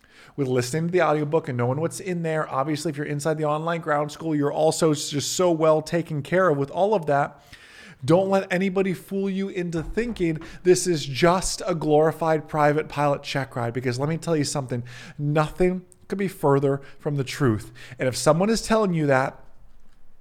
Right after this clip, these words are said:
unfriend them on Facebook. I don't really mean that. I'm sure they're good people. They mean well. But listen to me. I am just telling you, they are doing you a disservice with this. They are doing you a disservice with this. Last question here, then I'll let you get back to enjoying your day. What is C fit?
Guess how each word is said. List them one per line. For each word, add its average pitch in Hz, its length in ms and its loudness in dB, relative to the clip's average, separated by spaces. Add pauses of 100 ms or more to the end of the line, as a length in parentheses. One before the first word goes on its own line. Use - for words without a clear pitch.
(300)
unfriend 208 680 4
them 208 180 4
on 190 180 6
Facebook. 165 760 4 (580)
I 113 80 0
don't 104 140 -4
really 110 180 -6
mean 101 260 -4
that. 92 140 -4
I'm 95 100 -4
sure - 180 -6
they're 107 80 0
good 101 240 -2
people. 113 340 -4
They 101 100 0
mean 113 240 0
well. 113 260 2
But 101 160 -2
listen 147 360 0
to 123 100 -2
me. 107 180 -4 (580)
I 147 140 4
am 147 80 0
just 143 220 -2
telling 165 300 2
you, 123 280 0 (220)
they 156 180 6
are 139 120 6
doing 147 420 2
you 151 180 0
a 151 80 -4
disservice 120 920 -2
with - 180 -8
this. 101 260 -10
They 120 140 -2
are 110 80 0
doing 127 320 -2
you 123 140 0
a 113 40 -2
disservice 110 600 -4
with - 140 -12
this. 113 220 -10 (340)
Last 139 340 4
question 131 380 0
here, 127 120 0
then 123 100 2
I'll 123 60 0
let 127 140 -2
you 131 80 -6
get 135 100 -4
back 120 240 2
to 135 120 2
enjoying 120 380 -2
your 117 100 0
day. 117 280 0
What 170 220 0
is 123 120 0
C 120 300 -4
fit? 135 380 0